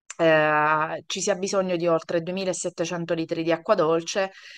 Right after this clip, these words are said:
e di un volume, eh, diciamo, per persona, eh, che, eh, una persona dovrebbe bere di acqua almeno, eh, in due anni e mezzo.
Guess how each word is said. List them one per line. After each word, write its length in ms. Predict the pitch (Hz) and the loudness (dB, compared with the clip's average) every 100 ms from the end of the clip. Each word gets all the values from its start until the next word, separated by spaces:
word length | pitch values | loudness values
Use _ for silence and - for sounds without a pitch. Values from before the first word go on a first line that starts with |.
| - - | -20 0
e 300 | - 185 - | 6 6 4
di 120 | 170 196 | -2 -4
un 140 | 190 | -2
volume, 640 | 190 214 208 202 175 160 | 0 2 0 0 0 0
eh, 320 | - 160 160 156 | -2 -4 -4 -4
diciamo, 320 | 170 180 165 | -4 -2 0
per 200 | 170 175 | -2 -2
persona, 840 | 214 208 - 196 208 165 170 - | -4 -2 -4 -2 0 2 2 0
eh, 680 | - 160 156 151 151 147 151 | -2 -2 -2 -2 -2 -4 -4
che, 320 | - 180 165 | 0 2 2
eh, 340 | - 156 156 151 | -2 -2 -2 -4
una 220 | - 190 | -2 0
persona 400 | 190 190 - 175 | 0 -2 -2 0
dovrebbe 840 | 165 165 160 160 160 156 156 156 - - | 0 0 -2 0 2 2 0 -2 -10 -16
bere 580 | 165 170 175 180 160 | -4 0 2 2 0
di 140 | 156 180 | 0 -2
acqua 300 | - - 165 | -2 -2 -4
almeno, 360 | 165 165 156 156 | -2 -4 -4 -6
eh, 320 | 165 156 151 156 | -6 -6 -6 -10
in 260 | - 175 165 | -6 -4 -2
due 120 | 165 | 0
anni 220 | 160 160 | 0 -2
e 40 | 156 | -6
mezzo. 560 | 151 143 156 156 156 | -8 -10 -10 -8 -8